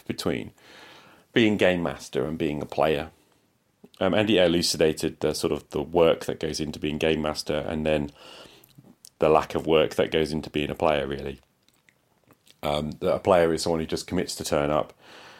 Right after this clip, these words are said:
might have to roll up a character, but even so, most of the time, actually, or many times, it is the G M ends up putting it in the,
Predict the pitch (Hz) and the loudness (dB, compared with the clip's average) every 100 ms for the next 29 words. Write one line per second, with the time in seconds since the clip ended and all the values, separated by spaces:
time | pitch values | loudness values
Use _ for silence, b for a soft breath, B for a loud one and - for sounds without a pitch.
0 | B B B B - 90 76 78 - 73 | B B B B 2 2 4 0 2 4
1 | 73 78 - 76 67 - 82 101 104 - | 4 2 0 0 2 0 4 6 4 2
2 | - 127 104 90 - 87 82 95 - - | 0 2 2 2 4 4 4 2 2 -2
3 | 73 78 71 71 - 85 65 76 76 82 | -2 0 0 0 -2 -4 -2 0 2 2
4 | 85 82 - 69 69 69 - - - - | 2 0 -2 -2 -2 -4 -8 -10 -12 -8
5 | 87 85 80 85 82 85 82 85 85 98 | -2 0 0 0 2 4 4 4 2 2
6 | - 95 87 73 87 85 85 85 | 0 -2 -2 -2 -2 0 2 2